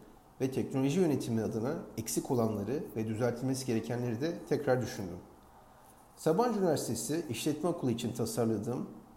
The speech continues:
ve dört yıldır devam eden teknoloji farkındalığı dersimi kurgularken de bu konuların ders programında yer almasına gayret göstermiştim. Kafamdan geçenleri, düşüncelerimi sizlerle de paylaşmak istedim. Gerd Leonhard'a göre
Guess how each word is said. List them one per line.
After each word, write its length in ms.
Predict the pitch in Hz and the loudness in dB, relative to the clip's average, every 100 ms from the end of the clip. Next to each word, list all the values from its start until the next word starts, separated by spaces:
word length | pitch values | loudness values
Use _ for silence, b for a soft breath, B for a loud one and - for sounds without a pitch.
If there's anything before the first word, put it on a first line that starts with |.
| - | -6
ve 100 | 117 | 2
dört 220 | 151 190 160 | 4 4 4
yıldır 260 | 127 117 | 2 4
devam 280 | 117 135 135 | 2 4 2
eden 260 | 107 120 - | 2 0 -2
teknoloji 440 | 117 - 127 147 | -4 -2 -2 0
farkındalığı 580 | - 120 113 113 113 110 | 2 2 2 0 2 2
dersimi 380 | 113 113 127 113 | 2 0 -2 -2
kurgularken 600 | 117 113 139 127 104 107 | -2 0 0 0 -2 0
de 180 | 160 170 - | 0 -2 -6
bu 100 | 139 | -6
konuların 480 | - 120 107 120 170 - - | -2 0 2 0 -2 -6 0
ders 260 | 135 135 - | 2 2 0
programında 400 | 117 110 110 104 | 0 0 0 2
yer 160 | 131 | 4
almasına 440 | 127 113 117 139 143 | 4 2 -2 -2 0
gayret 300 | 120 113 110 | 2 2 0
göstermiştim. 600 | 95 104 95 - - 85 - - B B B B B B - | -6 -6 -6 -8 -12 -16 -18 -20 B B B B B B -6
Kafamdan 500 | - 151 226 254 254 | 0 4 4 4 4
geçenleri, 680 | 220 - 180 139 117 139 - | 4 4 4 6 4 4 2
düşüncelerimi 720 | 123 - 143 139 120 123 180 - | -2 0 2 4 4 2 2 -2
sizlerle 420 | - 151 156 123 | -2 2 4 4
de 100 | - | 4
paylaşmak 420 | - 131 123 117 92 | 6 6 4 0 -4
istedim. 280 | - 90 90 - - - B B B B B B B 135 | -4 -6 -8 -16 -20 -20 B B B B B B B 4
Gerd 360 | 196 220 - | 6 6 2
Leonhard'a 420 | 240 277 220 160 | 2 6 8 8
göre 380 | 123 113 117 - | 8 6 4 2